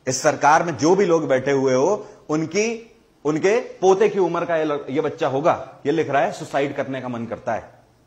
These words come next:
शर्म नहीं आती थोड़ी सी भी? बच्चों की ये हालत हो रखी है, किसान वैसे ही गरीबी में सुसाइड कर रहा है, बच्चा भी सुसाइड करने लगे तब शर्म आएगी क्या? और हां, एक चीज और, आप में से जितने भी लोग इस time पर एचसीएल,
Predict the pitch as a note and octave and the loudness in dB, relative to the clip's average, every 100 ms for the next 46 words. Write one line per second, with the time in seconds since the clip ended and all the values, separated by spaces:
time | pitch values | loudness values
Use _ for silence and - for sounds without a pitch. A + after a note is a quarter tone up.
0 | - A#2 B2 C3+ C#3+ F#3+ G3 G#3 D#3+ E3+ | -16 -8 -6 -4 -6 -6 -8 -6 -4 -4
1 | E3 E3 D3+ - _ _ _ _ _ A2+ | -6 -8 -10 -14 _ _ _ _ _ -4
2 | C3+ C3+ D#3+ G3+ F3+ C3+ A2 B2 A#2 A2+ | -2 -2 -6 -2 -2 -2 -2 -4 -4 -6
3 | C#3 - D#3 G2+ - _ _ D3+ D3 D#3 | -6 -6 -6 -6 -12 _ _ -8 -2 -2
4 | F3+ C#3+ C3 E3+ D3 D3 D3 E3+ E3 C#3+ | -2 -2 -2 -4 -2 0 0 -2 -4 -6
5 | D3 D#3 D3 D3+ D3+ G3 - - G#2+ C#3+ | -4 -4 -4 -4 0 -2 -4 -12 -6 -4
6 | D3 F#3 F#3 D#3+ D#3 D3+ D3 C#3+ D#3 D#3 | 0 0 0 -2 -4 -4 -4 -4 -4 -4
7 | F3+ D#3+ - B2+ A#2+ A2+ G#2+ G#2+ - A3 | -2 -2 0 0 0 -2 -8 -4 0 0
8 | _ - C3 D3+ G3+ D3 - C#3+ - F#3 | _ -2 0 2 2 0 -2 -2 0 4
9 | E3+ F#3+ A#2 - - _ _ _ _ _ | 6 6 4 -2 -18 _ _ _ _ _
10 | _ C#3 F3 E3 F#3 A3+ - F#3+ G#3 A#3 | _ 6 6 6 0 2 4 4 4 2
11 | G3+ F#3+ E3+ F3+ - E3+ D#3 C#3+ - F3 | 2 2 2 2 0 0 2 -2 -2 -4
12 | - F3+ F#3 E3 D3+ | -4 2 4 6 2